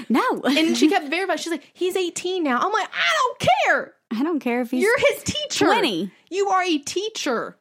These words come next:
Speaker 1: Yeah.
Speaker 2: You are a teacher. You are a thirty-year-old teacher. This is an abuse of power. This is abuse. And,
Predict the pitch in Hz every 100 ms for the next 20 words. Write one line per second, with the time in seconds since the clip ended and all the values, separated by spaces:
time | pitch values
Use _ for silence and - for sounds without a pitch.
0 | - - 220 202 190 214 196 - 240 190
1 | 170 190 196 175 175 214 214 196 185 175
2 | - _ - 247 247 240 202 170 - 185
3 | 196 220 196 196 185 208 196 185 190 -
4 | 254 220 180 175 196 180 180 202 165 -
5 | - - - - 208 202 202 196 185